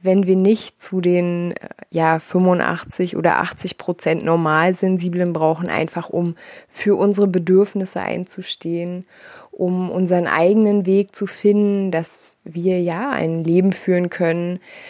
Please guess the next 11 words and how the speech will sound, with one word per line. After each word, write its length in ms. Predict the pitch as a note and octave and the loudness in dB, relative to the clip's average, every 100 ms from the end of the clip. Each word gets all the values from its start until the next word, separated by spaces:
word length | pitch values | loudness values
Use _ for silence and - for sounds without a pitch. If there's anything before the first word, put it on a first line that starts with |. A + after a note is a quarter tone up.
| - | -20
in 160 | - E3+ | -6 0
dem 240 | E3 E3+ | 4 4
wir 140 | E3+ E3+ | 4 4
uns, 480 | D#3+ D#3+ - - - | 2 -2 -6 -12 -12
ähm, 260 | - D3 D#3 | -8 -8 -6
ja, 160 | D#3+ D3+ | -6 -4
gesund 420 | D#3+ D3 F#3 B3+ | -4 2 4 4
fühlen 440 | - A#3 A#3 A3+ | 2 2 4 4
und 200 | D3 D3+ | 0 -2
wohl 340 | D3 E3 G#3 A#3+ | 2 6 6 4
fühlen. 680 | - G#3+ G#3 G#3 G#3 G#3 | 0 -2 2 2 2 -2